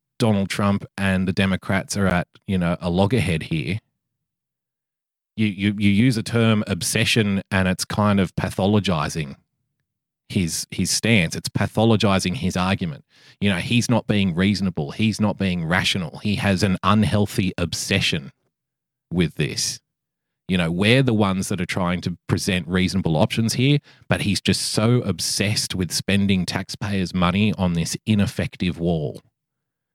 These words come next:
You see, because he doesn't know what he's talking about. He's unreasonable. He's ineffective.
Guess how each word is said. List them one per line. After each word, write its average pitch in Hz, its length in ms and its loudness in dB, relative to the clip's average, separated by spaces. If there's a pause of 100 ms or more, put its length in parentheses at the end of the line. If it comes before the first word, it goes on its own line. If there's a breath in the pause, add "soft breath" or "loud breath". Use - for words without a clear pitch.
(240)
You 95 100 0
see, 92 260 0
because 90 280 -2
he 85 80 -2
doesn't 110 320 0
know 107 140 4
what 104 80 4
he's 98 120 0
talking 90 380 -6
about. 80 240 -4
He's 95 160 -2
unreasonable. 90 800 2 (100)
He's 92 200 -4
ineffective. 95 760 0